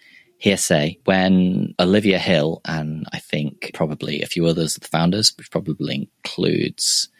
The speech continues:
Nem Gimti and Dia Rose, Basilisk Online, Francita Soto, a few people have been looking at pay rates in the industry. And there was, because there's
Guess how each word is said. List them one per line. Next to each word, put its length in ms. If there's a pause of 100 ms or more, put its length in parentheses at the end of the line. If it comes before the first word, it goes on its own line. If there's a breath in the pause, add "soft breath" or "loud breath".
(460 loud breath)
Nem 220
Gimti 840
and 640 (220)
Dia 260
Rose, 460
Basilisk 480
Online, 560 (640 loud breath)
Francita 400
Soto, 800
a 40
few 180
people 240
have 600
been 260
looking 360
at 400 (600 loud breath)
pay 180
rates 440
in 160
the 80
industry. 400
And 180
there 80
was, 260 (160)
because 280
there's 160